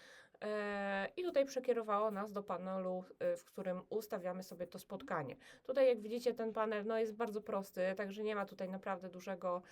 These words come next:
e, dużej filozofii. Ustawiamy sobie, e, nowe spotkanie za pomocą tego niebieskiego przycisku. Tutaj mamy trzy opcje. Utwórz spotkanie do późniejszego wykorzystania.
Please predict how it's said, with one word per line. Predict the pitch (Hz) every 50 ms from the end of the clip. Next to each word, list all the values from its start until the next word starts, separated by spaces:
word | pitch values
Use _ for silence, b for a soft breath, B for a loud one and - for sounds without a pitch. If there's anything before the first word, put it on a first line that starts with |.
| B B B B B
e, | 180 185
dużej | - 208 214 214 202 208 202
filozofii. | - 214 190 196 185 175 185 180 180 - 180 170 175 185 B B B B B B
Ustawiamy | 208 214 202 - 220 196 214 214 226 233 233 220
sobie, | - - 220 196 185 190 190
e, | 190 185 185 185 185 - - - 165 170 175 175
nowe | 175 180 190 214 233 226 233 233
spotkanie | - - 220 202 - - 196 180 180 175 170 175 180 185 208 226 - - - -
za | 196 196 190
pomocą | - 208 196 190 190 185 - 190 185
tego | - 185 - 185
niebieskiego | 185 190 190 180 185 - - 196 - 180 175
przycisku. | - - 202 - - 165 - - _ - 170 185 190 B B B B B B
Tutaj | - - 311 277
mamy | 262 247 233 226 202
trzy | 202 - - 202
opcje. | - 165 160 - - - - - B B B B B B
Utwórz | - - 381 - 302 262 -
spotkanie | - 240 240 240 247 226 220 214 190 175
do | 170 190 240 247 269
późniejszego | 269 277 247 240 220 220 - 220 190 208 202
wykorzystania. | 196 202 - 190 180 196 190 - - 170 165 165 165 170 185